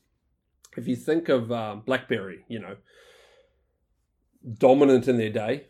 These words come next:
Um, the, I read, oh, I forget which book this was in now. It might be Atomic Habits, but I'm not sure. Um,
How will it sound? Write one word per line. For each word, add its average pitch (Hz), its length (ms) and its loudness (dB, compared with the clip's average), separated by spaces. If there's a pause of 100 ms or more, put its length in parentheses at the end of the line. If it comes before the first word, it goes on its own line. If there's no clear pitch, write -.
(120)
Um, 113 600 -8 (180)
the, 123 280 -4
I 117 120 -4
read, 123 380 0 (180)
oh, - 60 -20 (120)
I - 40 -20
forget 143 260 -20
which 127 200 -18
book - 160 -14
this 120 160 -16
was 113 160 -14
in 107 140 -12
now. 117 140 -10
It 113 40 -10
might 127 220 -4
be 131 100 -4
Atomic 120 360 -6
Habits, - 320 -10
but - 120 -14
I'm 113 80 -8
not 110 140 -12
sure. 131 280 -6 (420)
Um, 117 800 -4